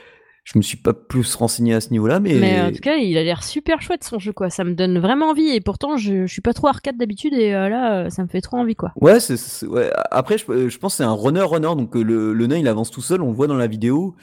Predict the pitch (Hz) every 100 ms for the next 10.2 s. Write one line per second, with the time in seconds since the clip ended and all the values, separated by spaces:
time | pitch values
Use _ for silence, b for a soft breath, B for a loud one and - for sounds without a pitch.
0 | b b b b - 110 107 143 147 135
1 | - 135 135 117 113 160 117 - 151 143
2 | 101 101 107 101 107 143 143 104 - 107
3 | 95 92 95 98 110 - 110 110 98 113
4 | 127 120 117 107 98 95 107 127 101 98
5 | b b b 147 180 156 - - 185 -
6 | _ _ _ _ 117 147 165 139 135 123
7 | - 104 107 - _ _ _ - 165 135
8 | - B B B B B - 175 156 131
9 | - - - 185 165 - 185 285 294 254
10 | - 180